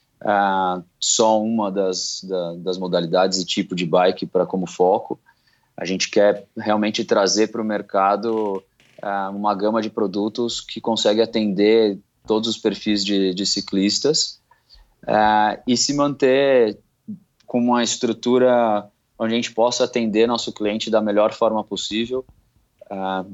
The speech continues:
desde os clientes que eu chamo os nossos lojistas, como os consumidores finais, né? Então, é, é ter um cro-, um crescimento, ah, bastante ordenado pra que a gente continue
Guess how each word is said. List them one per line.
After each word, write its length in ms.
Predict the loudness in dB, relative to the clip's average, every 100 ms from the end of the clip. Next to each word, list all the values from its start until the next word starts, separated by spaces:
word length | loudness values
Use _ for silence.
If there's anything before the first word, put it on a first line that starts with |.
| -16 0
desde 480 | 4 4 2 0
os 120 | -2 0
clientes 440 | 0 0 0 0
que 80 | 0
eu 60 |
chamo 400 | 2 2 2 2
os 120 | 0 0
nossos 340 | 0 0 2
lojistas, 720 | 2 2 2 0 0 0 -2 -2
como 280 | 0 2
os 100 | 0
consumidores 580 | -2 -4 -2 2 2 2
finais, 640 | 0 0 0 0 -2 -6 -10 _ _ _ -6
né? 220 | -2 -2
Então, 800 | -2 0 2 0 0 -2 -2 -4 0
é, 260 | 0 0 0
é 80 | -2
ter 180 | 2 2
um 100 | 2
cro-, 220 | 0 0
um 140 | -2 0
crescimento, 920 | 0 2 0 2 2 2 2 2 0 _ -20 -20 _ -4
ah, 300 | -2 -2 -4 _ -4
bastante 380 | -2 0 0 2
ordenado 760 | 2 2 0 0 -2 -2 -8 -14 _ _ _ _ _
pra 140 | -6
que 100 | -6
a 40 | -6
gente 200 | -8 -10
continue 880 | -10 -10 -8 -2 2 4 4 2